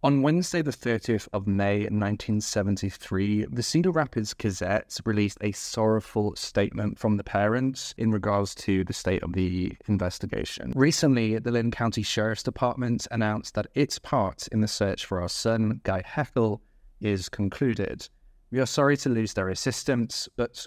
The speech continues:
we realize that the officers have many other important duties which demand their time and attention. They have spent many man-hours in search of our son,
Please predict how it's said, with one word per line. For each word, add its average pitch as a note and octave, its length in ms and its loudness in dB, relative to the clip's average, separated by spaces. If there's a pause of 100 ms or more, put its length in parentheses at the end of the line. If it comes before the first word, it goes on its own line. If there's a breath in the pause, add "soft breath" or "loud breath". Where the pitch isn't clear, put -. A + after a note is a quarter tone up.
we B2 100 4
realize A#2+ 540 4
that G#2+ 140 -6
the B2 100 0
officers G#2+ 680 -2
have - 380 -2
many B2 380 2
other G#2+ 220 -2
important F#2+ 480 -4
duties B2 640 0 (300)
which - 360 0
demand A2+ 320 4
their F#2+ 120 0
time A2+ 500 -2
and G2 100 -2
attention. - 680 -4 (460)
They C3 100 2
have C3+ 100 4
spent - 440 2
many A2+ 380 2
man-hours G#2+ 720 0
in A2 160 0
search G2+ 460 0
of G2+ 140 0
our F#2 160 0
son, G2+ 480 2